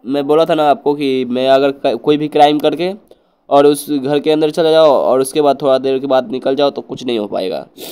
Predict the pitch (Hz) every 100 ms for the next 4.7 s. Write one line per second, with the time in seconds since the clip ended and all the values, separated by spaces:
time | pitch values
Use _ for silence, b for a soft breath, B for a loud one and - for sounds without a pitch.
0 | B B _ - 160 170 160 156 151 143
1 | 123 120 113 104 104 - _ _ _ _
2 | _ _ _ _ - _ 143 139 147 143
3 | 160 160 151 151 151 151 165 165 165 156
4 | 143 135 135 127 120 101 107